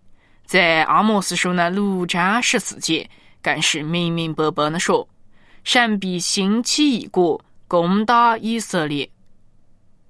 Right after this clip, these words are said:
这国是哪国呢？根据圣经和其他的历史背景资料，我们就晓得这个国就是指亚述国。以色列就是在主前七百二十二年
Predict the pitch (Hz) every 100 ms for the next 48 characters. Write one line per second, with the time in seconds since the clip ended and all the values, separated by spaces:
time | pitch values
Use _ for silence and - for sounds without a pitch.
0 | _ _ - - 226 247 262 240 220 233
1 | 294 311 269 208 254 311 _ _ _ _
2 | - - _ _ _ - 170 185 190 160
3 | 160 135 143 185 196 - 196 185 165 -
4 | 208 196 190 226 262 262 196 175 208 175
5 | - 180 185 160 165 160 - 175 160 147
6 | - - 170 175 156 - - _ _ _
7 | _ - 175 175 165 202 170 - - -
8 | 156 - 165 - 269 294 302 - 170 151
9 | - - - - - 175 - _ _ _
10 | _ _ - - _ _ - _ _ _
11 | - 277 277 240 202 170 - 165 165 170
12 | 131 - 262 302 294 - 190 - - 208
13 | 196 170 175 160 - 127 - - 135 104
14 | 170 165